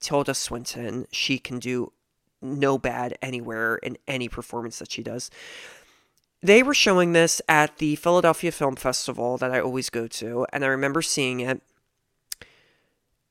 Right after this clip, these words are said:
And, you know, from the trailer, I was like,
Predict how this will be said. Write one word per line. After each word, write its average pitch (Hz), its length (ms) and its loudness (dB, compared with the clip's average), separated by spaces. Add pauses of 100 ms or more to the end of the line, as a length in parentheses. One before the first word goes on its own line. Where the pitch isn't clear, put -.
(240)
And, 180 380 10
you 196 80 2
know, 180 100 8
from 190 200 0
the 190 60 4
trailer, 208 640 6
I 156 120 2
was 151 180 0
like, 151 160 4